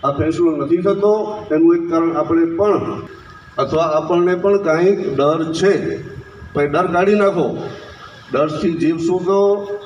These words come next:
કોઈ પણ કામ થશે નહીં. અને લોકશાહીનું હથિયાર છે જનશક્તિ, અને જનશક્તિ છે યુનિટીમાં,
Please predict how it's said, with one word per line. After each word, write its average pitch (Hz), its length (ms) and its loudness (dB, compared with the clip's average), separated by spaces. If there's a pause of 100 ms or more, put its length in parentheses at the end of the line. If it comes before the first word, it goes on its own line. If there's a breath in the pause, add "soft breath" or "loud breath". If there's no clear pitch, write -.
(160)
કોઈ 190 220 0
પણ 202 140 2
કામ 202 200 2
થશે 190 300 2
નહીં. 185 260 2 (880)
અને 135 180 0
લોકશાહીનું 196 580 2
હથિયાર 190 320 0
છે 175 180 0 (500)
જનશક્તિ, 160 680 -2 (920)
અને 120 160 -2
જનશક્તિ 165 640 -2
છે 165 140 0
યુનિટીમાં, 175 640 0